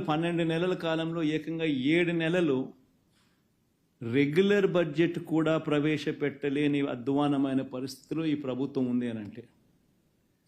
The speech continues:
పన్నెండు నెలల కాలానికి ప్రవేశపెట్టే రెగ్యులర్ బడ్జెట్ ప్రవేశపెట్టాల్సింది పోయి, ఆ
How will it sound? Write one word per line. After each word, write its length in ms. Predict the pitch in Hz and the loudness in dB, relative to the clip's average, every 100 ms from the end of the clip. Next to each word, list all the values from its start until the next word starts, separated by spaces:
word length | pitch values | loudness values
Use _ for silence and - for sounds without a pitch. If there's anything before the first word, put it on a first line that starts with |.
| _ _ _ _ _ _ _ _ _ _ _ _ | _ _ _ _ _ _ _ _ _ _ _ _
పన్నెండు 360 | 135 151 147 139 | 2 4 6 6
నెలల 300 | 135 147 160 | 4 4 2
కాలానికి 520 | 160 151 156 156 151 | 2 2 2 0 -2
ప్రవేశపెట్టే 800 | 147 151 147 151 143 147 147 139 | -2 -2 0 -2 -4 -6 -4 -4
రెగ్యులర్ 440 | 120 113 139 151 | -4 -4 0 0
బడ్జెట్ 540 | 143 139 113 127 127 135 160 - _ _ _ _ _ _ _ _ _ _ _ _ _ _ _ _ _ - | 0 -2 -2 -4 -2 -4 -6 -10 _ _ _ _ _ _ _ _ _ _ _ _ _ _ _ _ _ -2
ప్రవేశపెట్టాల్సింది 1120 | 127 139 147 147 143 - 143 147 156 151 143 | 2 2 2 0 -2 -2 -2 -2 -2 -2 -2
పోయి, 360 | - 123 123 - - - _ _ _ _ _ _ _ _ _ _ _ _ _ _ _ _ _ _ _ _ | -4 -4 -4 -6 -12 -20 _ _ _ _ _ _ _ _ _ _ _ _ _ _ _ _ _ _ _ _
ఆ 160 | 123 | -6